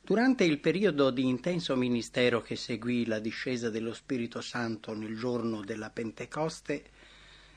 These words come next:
egli fu tra quelli che più si sforzarono ponendosi l'obiettivo di raggiungere i giudei che arrivavano a Gerusalemme per partecipare alle festività annuali.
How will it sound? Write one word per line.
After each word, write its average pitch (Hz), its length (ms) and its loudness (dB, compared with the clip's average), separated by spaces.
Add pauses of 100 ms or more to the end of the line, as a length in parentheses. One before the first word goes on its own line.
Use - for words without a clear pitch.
egli 220 340 4
fu 214 200 -6
tra 202 200 -2
quelli 220 420 0
che 180 180 -4
più 226 220 -2
si - 220 -6
sforzarono 185 1000 0
ponendosi 165 720 -2
l'obiettivo 151 720 0
di 143 120 2
raggiungere 135 720 0
i 131 140 0
giudei 131 580 0 (480)
che - 140 -8
arrivavano 131 640 0
a 120 100 -4
Gerusalemme 131 840 -2 (420)
per 139 220 -4
partecipare 135 1080 -4
alle 123 320 -4
festività 135 680 -8
annuali. 127 680 -6